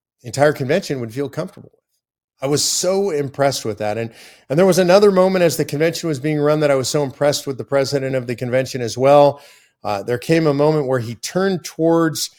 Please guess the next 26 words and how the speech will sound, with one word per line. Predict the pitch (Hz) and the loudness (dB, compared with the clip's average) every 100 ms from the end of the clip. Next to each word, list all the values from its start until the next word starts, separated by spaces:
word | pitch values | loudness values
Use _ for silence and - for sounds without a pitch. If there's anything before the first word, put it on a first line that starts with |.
| _ _ | _ _
Jason | - 147 156 151 | 0 2 2 0
Rapert, | 131 131 147 147 147 143 | 0 0 0 0 0 -2
his | 123 110 | -6 -2
vice | 123 139 | 0 -2
president | - 143 127 131 117 | 0 -2 -2 -4 -8
of | |
convention, | 117 123 117 120 | -6 -4 -4 -6
and | 113 | -6
said, | - 120 | -4 -2
"I'd | 131 123 _ _ _ - | -2 -4 _ _ _ -2
now | 156 170 | 2 4
like | 165 | 2
to | - | -2
turn | - 160 | -4 -2
the | 143 | -2
gavel | 113 131 143 139 | 0 0 2 2
over | 135 127 120 | 0 0 -4
to | 123 113 | -4 -4
the | |
vice | 110 123 - | -2 -4 -4
president | - 127 117 127 120 | -4 -4 -2 -6 -6
of | 117 | -6
the | 113 | -8
convention, | 110 117 117 117 107 | -8 -8 -8 -10 -8
Jason | 107 113 - 101 | -8 -8 -8 -4
Rapert." | 120 131 131 | -4 -4 -6